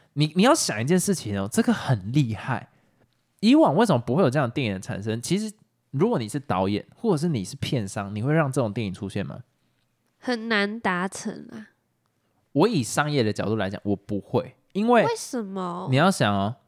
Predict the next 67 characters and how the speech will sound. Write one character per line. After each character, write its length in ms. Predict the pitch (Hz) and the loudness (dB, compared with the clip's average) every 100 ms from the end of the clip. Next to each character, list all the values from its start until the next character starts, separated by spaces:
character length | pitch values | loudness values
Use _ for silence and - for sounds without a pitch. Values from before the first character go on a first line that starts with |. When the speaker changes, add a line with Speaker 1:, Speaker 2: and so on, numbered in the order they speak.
| _ | _
Speaker 1:
这 120 | - | 0
部 120 | 247 | 0
电 160 | 262 226 | 0 0
影 80 | 139 | 2
要 200 | 214 151 | 2 2
有 60 | |
这 200 | 117 - | 2 2
么 160 | 269 151 | 4 4
多 160 | 151 180 | 4 4
前 200 | 139 127 | 2 2
提 140 | 123 | 2
才 160 | 117 117 | 2 0
看 160 | 156 | 2
得 140 | 117 107 | 2 0
懂 160 | 98 | -2
的 80 | 95 | -4
情 220 | - 101 | -6 -6
况 200 | 110 110 | -4 -4
下， 240 | 101 104 - _ | -2 -6 -6 _
那 140 | 156 | -2
愿 200 | 139 147 | 0 0
意 60 | 135 | 0
买 160 | 113 - | -4 -6
票 240 | 123 101 | -4 -6
的 160 | 60 - _ | -6 -16 _
是 140 | - 110 | -10 -8
少 180 | - - | -8 -10
数。 220 | - - _ _ _ _ _ _ _ | -10 -12 _ _ _ _ _ _ _
Speaker 2:
哦， 300 | - 294 349 | 2 4 4
是 140 | 330 330 | 0 -2
因 60 | |
为 140 | 330 311 | 0 0
这 80 | |
样 240 | 320 285 254 | -2 -2 -4
子 120 | 226 | -6
哦？ 260 | 185 - - | -6 -8 -4
Speaker 1:
对。 180 | - - | 2 2
Speaker 2:
不 60 | 494 | 4
会 60 | 453 | 4
啊， 220 | 392 381 370 370 _ _ _ _ _ _ - | 4 0 -2 -10 _ _ _ _ _ _ -8
因 160 | 339 | -2
为 100 | 392 | 0
就 140 | 415 403 | 0 0
是 160 | 370 320 | 0 0
因 140 | 330 | 4
为 280 | 320 294 302 - _ _ _ _ _ _ | 4 4 2 -6 _ _ _ _ _ _
像 460 | - - 311 247 262 | -4 2 2 2 -4
现 260 | - 277 254 | -4 -2 0
在 180 | 247 | 0
他 240 | 247 233 220 | -2 -2 -2
这 80 | 220 | 0
样 240 | 208 214 | -2 -4
出 240 | - - | -8 -10
嘛， 200 | 196 190 190 | -8 -6 -4
就 140 | 240 | -4
很 160 | 247 202 | -2 -2
多 100 | 214 | 0
人 80 | 214 | 0
会 80 | |
觉 120 | 220 208 | 0 -2
得 60 | |
说 100 | 214 - | -4 -4
，“哦， 280 | 285 285 277 | -2 0 -2
前 180 | 254 | -6
面 200 | 240 269 | -6 -4
的 120 | 254 226 | -4 -4
都 240 | 233 247 | -4 -4